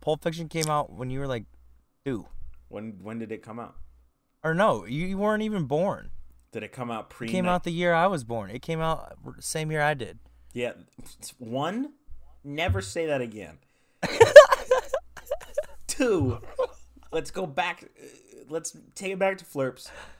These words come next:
Speaker 2: How you feeling, buddy? Was it gross? Was it as gross as you thought it was gonna be?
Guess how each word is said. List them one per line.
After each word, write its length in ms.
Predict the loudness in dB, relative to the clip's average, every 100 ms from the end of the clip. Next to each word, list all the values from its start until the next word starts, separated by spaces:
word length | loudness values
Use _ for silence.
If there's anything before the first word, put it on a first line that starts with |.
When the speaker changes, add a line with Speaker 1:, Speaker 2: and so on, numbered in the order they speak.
| _
Speaker 2:
How 120 | -2
you 120 | -2 -2
feeling, 380 | -2 -2 -2
buddy? 340 | -4 -4 -6 -14 _ _
Was 160 | -10 -8
it 100 | -6
gross? 540 | -2 0 0 -4 -12 -16 -18 -12
Was 140 | -10
it 200 | -8 -10 -10
as 180 | -12 -8
gross 360 | -4 -4 -4
as 160 | -8 -6
you 120 | -8
thought 240 | -6 -4 -4
it 80 |
was 140 | -6 -10
gonna 180 | -12 -12
be? 280 | -12 -12